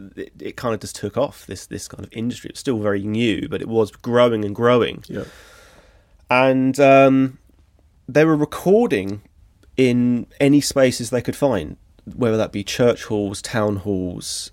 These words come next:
Speaker 1: um, even in the offices in Hayes or, or the factories in Hayes. They had this very small makeshift studio. But the idea of a purpose-built recording complex just didn't exist.
Speaker 2: Right.
Speaker 1: And I think it was just getting out of hand. They were using the Queen's Hall, which doesn't exist anymore, in,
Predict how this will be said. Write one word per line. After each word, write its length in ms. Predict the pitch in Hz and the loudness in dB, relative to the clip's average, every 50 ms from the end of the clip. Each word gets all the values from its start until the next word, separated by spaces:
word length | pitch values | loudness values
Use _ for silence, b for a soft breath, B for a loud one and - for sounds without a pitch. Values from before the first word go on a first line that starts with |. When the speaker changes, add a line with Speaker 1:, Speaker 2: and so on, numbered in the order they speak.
| _ | _
Speaker 1:
um, 520 | - 82 85 71 67 73 - - 71 - - - | -8 -8 -6 -6 -8 -8 -10 -12 -12 -10 -8 -4
even 260 | 117 120 107 113 107 | -4 -4 -2 -2 -2
in 80 | 104 | 0
the 80 | 107 107 | 0 0
offices 360 | 104 101 - - - 107 117 | -2 -2 -4 -6 -8 -8 -6
in 80 | 101 98 | -6 -4
Hayes 460 | 101 113 113 104 - - - - - | -2 0 0 0 0 -2 -6 -6 -6
or, 140 | 92 98 - | -6 -6 -4
or 180 | - 101 101 | -4 -2 -2
the 60 | 98 98 | -2 -2
factories 360 | - 120 101 98 - 104 - | -2 -4 -4 -4 -4 -8 -8
in 80 | - - | -8 -8
Hayes. 260 | 92 - - - - | -8 -8 -10 -8 -8
They 60 | - 98 | -8 -8
had 80 | 104 | -6
this 240 | - 98 - - - | -6 -8 -8 -10 -10
very 320 | - 110 104 101 95 98 | -6 -4 -2 -2 -2 -4
small 420 | - - - - - - 101 95 98 | -6 -10 -12 -10 -6 -4 -4 -2 -2
makeshift 440 | 98 98 104 - - - - 104 - | -2 -4 -4 -6 -6 -8 -10 -10 -8
studio. 360 | - - 110 107 98 - 104 | -6 -4 -4 -4 -4 -4 -4
But 180 | - 110 - - B B B B B B B B B | -4 -4 -4 -6 B B B B B B B B B
the 140 | - 135 151 | 2 4 6
idea 360 | 160 170 - 160 151 143 123 | 6 6 4 4 4 4 4
of 120 | 131 117 | 4 2
a 100 | 123 117 - _ _ _ _ _ _ _ _ _ - | 0 0 -2 _ _ _ _ _ _ _ _ _ -16
purpose-built 720 | - - 147 135 123 - 120 - - - 123 117 110 - - - | -4 0 2 2 2 0 -6 -8 -4 -2 0 0 0 0 -4 -8
recording 400 | 110 104 - - 127 120 117 107 | -10 -8 -6 -4 -4 -2 -4 -4
complex 400 | - 113 104 - - 95 - - | -4 -6 -6 -6 -8 -10 -10 -10
just 220 | - 110 - _ - | -14 -14 -14 _ -6
didn't 260 | 131 123 107 104 - | -6 -4 -4 -6 -8
exist. 640 | 107 101 - 113 123 123 101 - - - - - - | -10 -10 -6 -4 -2 -2 -2 -4 -8 -14 -14 -10 -6
Speaker 2:
Right. 260 | 131 107 101 101 - b b b b b _ - | -6 -6 -6 -6 -10 b b b b b _ 0
Speaker 1:
And 200 | 131 135 143 139 - | 2 2 2 2 2
I 80 | 151 151 | 0 0
think 160 | - 196 202 | 0 0 0
it 40 | 180 | 0
was 100 | 156 - | 0 -2
just 100 | 143 - | -4 -4
getting 220 | 151 117 123 123 | -2 -2 -2 0
out 80 | 104 120 | -2 0
of 60 | 117 | 0
hand. 360 | 135 143 123 92 87 87 - - | 2 2 2 0 -2 -6 -12 -6
They 160 | - 123 127 120 | 0 0 0 2
were 60 | 123 | 2
using 420 | 123 131 139 135 - 123 120 117 | 2 4 4 4 2 0 -4 -4
the 80 | 110 107 | -4 -6
Queen's 380 | - - - 127 123 120 117 | -4 -2 -2 -2 -2 -2 -4
Hall, 240 | - - - 120 123 | -6 -4 -4 -4 -2
which 120 | 120 - - | -4 -4 -6
doesn't 220 | - 101 101 92 | -8 -6 -6 -8
exist 280 | 92 104 113 107 - 104 | -8 -8 -8 -8 -8 -8
anymore, 380 | 104 104 110 110 107 110 - | -6 -4 -2 0 0 0 -2
in, 220 | 101 104 101 - | -4 -6 -8 -10